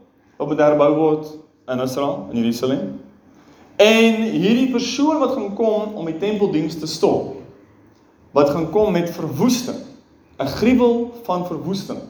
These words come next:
Daai woordjie verwoesting is nie vrede nie. Dis oorlog. Kyk, in die Midde-Ooste, ek is nie 'n bof op die Midde-Ooste nie, maar een ding wat ek weet is, hulle maak nie vrede sonder oorlog nie. Eerste, die ouens wat die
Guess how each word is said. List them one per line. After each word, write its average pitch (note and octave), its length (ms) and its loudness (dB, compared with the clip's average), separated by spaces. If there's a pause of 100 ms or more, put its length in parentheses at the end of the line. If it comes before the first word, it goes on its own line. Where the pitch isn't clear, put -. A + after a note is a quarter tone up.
(920)
Daai G#3 640 2
woordjie F3+ 280 -2
verwoesting D3+ 540 -8
is D3 160 -8
nie F#3 420 -8
vrede F3 400 2
nie. A2 200 -2 (640)
Dis D3 340 2
oorlog. F3+ 460 0
Kyk, F#3+ 240 4 (200)
in C#3+ 60 -6
die D#3 80 0
Midde-Ooste, G#3+ 680 2 (440)
ek C3 120 -4
is D3 60 -8
nie G3+ 100 0
'n D3+ 80 -2
bof F#3+ 220 6
op G3 100 -2
die E3 80 -2
Midde-Ooste D3 480 0
nie, C#3 80 -4
maar B2+ 140 -4
een G3 100 -2
ding G3 120 -2
wat D#3+ 120 -4
ek C3+ 60 -8
weet C#3+ 220 0
is, B2+ 120 0
hulle C3+ 220 4
maak F#3+ 280 2
nie A3+ 100 -2 (120)
vrede D3+ 400 -2 (540)
sonder D#3 260 -2
oorlog C#3+ 360 2
nie. - 120 -8 (1400)
Eerste, A3 520 4 (260)
die D#3 100 0
ouens G#3+ 220 4
wat F#3 120 -2
die E3+ 180 -6